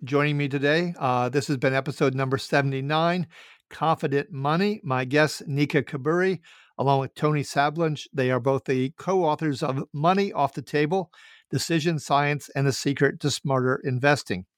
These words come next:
If you enjoyed today's show, please give it a rating or review on iTunes. You can check out other episodes by going to my company's website at the obligatory three W's and sensory logic dot com,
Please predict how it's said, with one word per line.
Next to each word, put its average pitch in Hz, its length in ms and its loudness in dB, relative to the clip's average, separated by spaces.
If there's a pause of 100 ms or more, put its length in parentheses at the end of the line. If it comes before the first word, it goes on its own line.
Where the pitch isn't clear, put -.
(600)
If 156 140 0
you 175 100 6
enjoyed 156 340 2
today's 147 300 0
show, 180 240 2
please 156 240 0
give 139 100 0
it 131 60 -2
a 131 80 0
rating 147 460 0
or 131 120 -2
review 131 380 2
on 127 80 -4
iTunes. 180 760 0 (340)
You 139 120 0
can 135 160 0
check 143 240 0
out 143 160 0
other 160 180 2
episodes 160 480 0
by 135 220 -2
going 135 260 2
to 127 60 -2
my 127 160 -2
company's 131 500 0
website 147 600 2 (380)
at 127 140 0
the 131 120 0
obligatory 135 640 0
three 135 300 -4
W's 143 640 0
and 123 280 -2
sensory 135 720 0
logic 135 540 0
dot 123 240 -2
com, 190 340 0